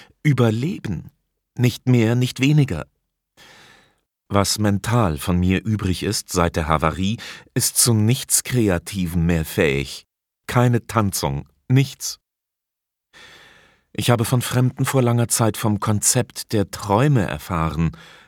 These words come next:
Das ist eine eigenartige Sache. Während der bewusstlosen Karenzzeit produziert die Restaktivität eines Gehirns absurde Geschichten.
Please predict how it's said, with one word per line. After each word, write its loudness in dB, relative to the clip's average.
Das -4
ist -4
eine -4
eigenartige -2
Sache. 2
Während 2
der 4
bewusstlosen 2
Karenzzeit 0
produziert 0
die 2
Restaktivität -2
eines 2
Gehirns 0
absurde 2
Geschichten. -6